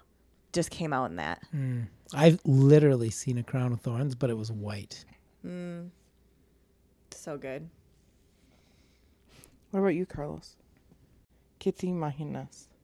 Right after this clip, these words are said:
Speaker 3: Como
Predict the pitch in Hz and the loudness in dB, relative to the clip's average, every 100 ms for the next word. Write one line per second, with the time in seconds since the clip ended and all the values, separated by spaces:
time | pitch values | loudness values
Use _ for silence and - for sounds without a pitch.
0 | _ _ _ _ _ _ _ _ _ - | _ _ _ _ _ _ _ _ _ -20
1 | _ _ _ _ _ _ _ _ _ _ | _ _ _ _ _ _ _ _ _ _
2 | _ _ _ - - 208 190 180 165 | _ _ _ -14 2 4 6 4 4